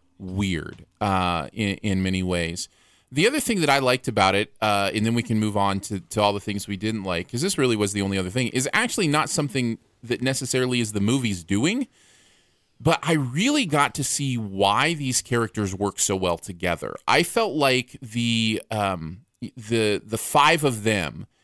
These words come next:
and their different gifts and their different superpowers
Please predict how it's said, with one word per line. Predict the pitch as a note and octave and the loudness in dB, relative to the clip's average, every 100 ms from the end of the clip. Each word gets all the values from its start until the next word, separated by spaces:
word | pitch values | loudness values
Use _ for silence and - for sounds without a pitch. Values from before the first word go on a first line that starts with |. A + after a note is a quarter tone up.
| _ C3+ | _ 0
and | C3 A#2+ | 2 2
their | A#2+ | 0
different | A2 C#3 C#3 A#2+ G2+ | 2 0 0 -4 -2
gifts | A2 D#3 - - | 2 2 2 -2
and | B2 | 0
their | B2 | 2
different | A#2 A#2 F2+ | 0 -2 -4
superpowers | - B2+ D3+ - D3+ D#3 F3 F#3+ | -4 -4 -4 -2 0 2 0 -4